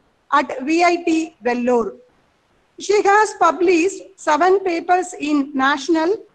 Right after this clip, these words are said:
international journals and presented almost twenty papers in national and international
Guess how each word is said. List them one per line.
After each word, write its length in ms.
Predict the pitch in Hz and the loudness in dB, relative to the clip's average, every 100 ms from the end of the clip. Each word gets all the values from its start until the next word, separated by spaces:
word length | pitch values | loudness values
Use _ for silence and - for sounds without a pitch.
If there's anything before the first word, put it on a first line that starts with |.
| _ _ - | _ _ -2
international 760 | 311 349 359 349 349 349 320 | 2 2 2 2 2 0 0
journals 600 | 262 277 285 320 392 - _ _ - | -2 0 0 0 -2 -8 _ _ -4
and 320 | 269 339 392 - - | 0 2 0 -2 -8
presented 640 | 302 294 359 349 349 349 349 _ _ - | -6 -2 0 2 2 2 0 _ _ -4
almost 540 | 285 330 359 403 403 392 392 | 0 4 4 4 2 0 0
twenty 380 | 320 311 381 | 0 2 2
papers 480 | 381 339 320 339 339 | 0 -2 -2 0 -2
in 400 | 320 277 330 440 - - | -2 0 0 0 -8 -6
national 540 | 269 294 - 339 339 | -2 -2 -2 0 0
and 200 | - 269 | 0 0
international 760 | 277 285 311 302 302 - 302 | 0 -2 0 -2 -4 -4 -6